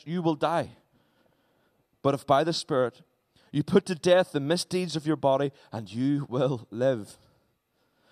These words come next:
For those who are led by the Spirit of God are the children of God. The Spirit you receive does not make you slaves so that you live in fear again. Rather, the Spirit you receive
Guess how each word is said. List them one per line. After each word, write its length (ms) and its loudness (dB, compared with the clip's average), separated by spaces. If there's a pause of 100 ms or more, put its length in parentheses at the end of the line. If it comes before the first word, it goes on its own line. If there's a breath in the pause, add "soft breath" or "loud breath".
(200 soft breath)
For 140 2
those 280 6
who 100 6
are 80 4
led 340 6
by 140 4
the 80 -2
Spirit 360 2
of 140 0
God 300 6
are 120 4
the 120 -2
children 560 2
of 120 -4
God. 380 -2 (1040)
The 120 -2
Spirit 440 4
you 140 2
receive 420 4
does 200 2
not 180 2
make 180 -2
you 80 -4
slaves 560 2 (240 loud breath)
so 140 0
that 120 6
you 120 0
live 180 4
in 120 0
fear 340 2
again. 320 0
Rather, 360 6
the 160 -2
Spirit 540 0
you 140 -2
receive 500 0